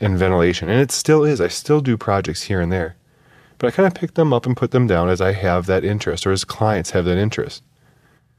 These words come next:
But they fostered that interest within me, and it turned into a service that has provided income for all of us at some point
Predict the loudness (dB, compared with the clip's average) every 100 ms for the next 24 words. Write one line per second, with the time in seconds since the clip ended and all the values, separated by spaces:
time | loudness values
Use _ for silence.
0 | _ -20 -4 -2 -2 -6 0 2 0 0
1 | 2 2 2 0 0 0 -2 -6 -6 -8
2 | -4 -2 -4 -8 _ _ _ _ _ _
3 | _ _ _ 0 2 2 0 0 2 2
4 | 2 2 2 0 0 0 0 -6 -2 2
5 | 2 0 -6 -2 0 0 -2 -2 -4 -4
6 | -2 -2 2 4 4 2 -2 -4 -6 -4
7 | -2 -2 -4 -4 -4 -6